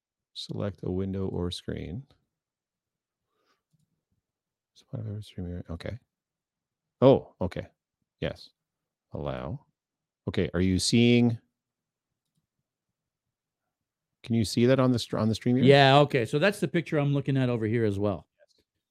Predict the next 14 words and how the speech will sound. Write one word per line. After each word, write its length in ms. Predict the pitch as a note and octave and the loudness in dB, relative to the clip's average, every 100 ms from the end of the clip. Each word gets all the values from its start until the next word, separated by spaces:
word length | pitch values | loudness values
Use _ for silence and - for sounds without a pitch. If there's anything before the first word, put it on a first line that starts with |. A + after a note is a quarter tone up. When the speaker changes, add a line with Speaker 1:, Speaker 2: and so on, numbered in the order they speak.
| _ | _
Speaker 1:
So 160 | - G#2+ | -2 2
there's 180 | F#2 C3+ | 4 6
Speaker 2:
So 40 | |
Speaker 1:
that 200 | A#2 C3 | 8 8
one, 120 | D3+ C#3 _ - | 6 4 _ -2
and 100 | A2 | 2
then 160 | A2 G#2+ | 4 6
there's 560 | G#2+ G#2 G2+ - - _ _ _ _ _ _ _ G2 | 6 6 4 0 -12 _ _ _ _ _ _ _ 2
that 240 | F#2+ G2 | 4 6
one 120 | G2 | 4
there 140 | F#2 F#2 | 4 4
as 120 | E2+ | 2
well. 300 | D#2+ - - _ _ _ _ _ _ _ - | -2 -6 -12 _ _ _ _ _ _ _ -8
Speaker 2:
Ah. 600 | C#3+ D3 A#2+ G2+ F#2 E2+ | -4 0 0 -2 -4 -6